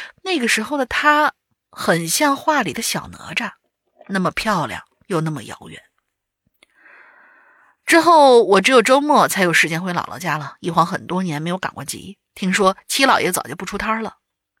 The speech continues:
有一回周末回姥姥家，进了家门没看见老爷，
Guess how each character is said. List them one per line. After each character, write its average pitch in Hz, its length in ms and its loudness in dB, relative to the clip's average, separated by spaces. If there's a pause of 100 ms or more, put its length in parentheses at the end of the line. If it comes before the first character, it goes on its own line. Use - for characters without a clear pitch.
(520)
有 233 100 6
一 330 60 6
回 320 160 2
周 359 180 4
末 320 320 2 (120)
回 226 200 2
姥 254 180 0
姥 151 120 -8
家， 196 280 -4 (540)
进 359 180 0
了 302 80 2
家 320 160 4
门 294 140 2
没 247 100 4
看 311 240 2
见 233 140 0
老 - 180 -4
爷， - 220 -8